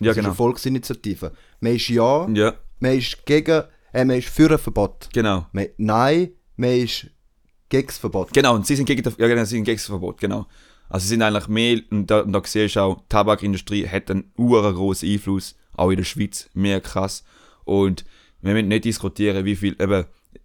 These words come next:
Speaker 2: ich kann schon, ich kann schon kurz überlegen, wie viel schädliche Inhaltsstoffe hat es in einer Zigarette. Ein paar sagen hundert, ein paar, ja,
Speaker 1: Mhm.
Speaker 2: ein bisschen zu fünfhundert, sechshundert, nein, es sind siebentausend Stück.
Speaker 1: Mhm.
Speaker 2: Siebentausend Stoffe sind in der, nur in einer Zigarette drin,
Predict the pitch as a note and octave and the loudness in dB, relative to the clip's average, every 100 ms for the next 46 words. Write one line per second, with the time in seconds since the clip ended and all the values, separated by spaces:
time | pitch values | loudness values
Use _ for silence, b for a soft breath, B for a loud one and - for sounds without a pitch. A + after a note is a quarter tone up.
0 | _ _ F#2 - A2 G#2 G#2 G2+ A2 G#2+ | _ _ -6 2 2 4 0 0 -2 0
1 | G#2+ - A#2+ - G2 G2 G#2 F2 F2+ B2 | -2 0 -2 0 -2 0 -2 -4 -2 -4
2 | - B2 C3+ C3+ _ - - B2 B2+ G#2+ | -2 -2 -2 -8 _ -8 0 2 2 -2
3 | - F2 - _ _ - A2 A#2+ A#2+ - | -4 -8 -10 _ _ -4 0 0 0 0
4 | G#2+ G#2+ - F#2+ - F#2+ F#2 - F#2+ E2 | -2 -2 -2 -4 -2 -4 -4 -4 -6 -6
5 | D#2+ - - - _ _ - - F#2+ G2 | -8 -8 -10 -12 _ _ -6 2 2 2
6 | F#2 F#2+ G#2 G2 F#2 - F#2 - - F2 | -4 -2 -2 -2 -4 -2 -2 -4 -6 -4
7 | F#2+ F#2 G2 F2+ - - G#2 - G#2 G2 | 0 0 -2 -6 -12 -8 -8 -6 -6 -6
8 | F#2 G#2 F2 A2+ F#2+ G2+ - G2+ F#2 - | -6 -6 -6 -6 -8 -10 -8 -8 -8 -8
9 | F#2+ - - _ G2 F#2 F2 F#2 B2+ C3 | -12 -12 -20 _ -6 -6 -4 -4 -4 -2
10 | A#2 - - B2 - - - - G2 F2 | -4 -4 -2 -2 -4 -14 -12 -6 -4 -4
11 | F#2+ G2+ C3 D3+ B2 G#2+ - A#2 G#2+ G2+ | -4 -2 -2 0 -2 -4 -2 -2 -2 -2
12 | A2 A#2+ B2+ | -2 -2 -4